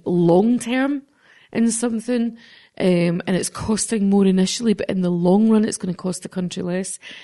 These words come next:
The, the media will insist on reporting the headlines, the negative headlines about how much you're spending now and how you don't have those results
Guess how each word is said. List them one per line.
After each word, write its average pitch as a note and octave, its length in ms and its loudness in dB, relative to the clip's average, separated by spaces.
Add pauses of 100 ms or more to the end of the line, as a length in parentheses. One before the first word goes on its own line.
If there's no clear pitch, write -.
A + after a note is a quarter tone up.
(360)
The, F3+ 200 6
the G3+ 120 0
media A3 320 4
will F#3 200 2
insist G3+ 500 0
on G3+ 160 4
reporting G3 460 2
the F#3 60 2
headlines, F#3+ 580 0
the F#3 80 0
negative F#3 420 -2
headlines G#3+ 480 -2
about F#3+ 300 2 (300)
how F#3+ 100 0
much - 180 0
you're G3+ 80 -4
spending F#3+ 420 -4
now G3 100 -2
and G3 140 0
how F#3 100 -2
you F#3 140 -2
don't - 200 -4
have F3 220 -8
those B3+ 220 -2
results - 460 -4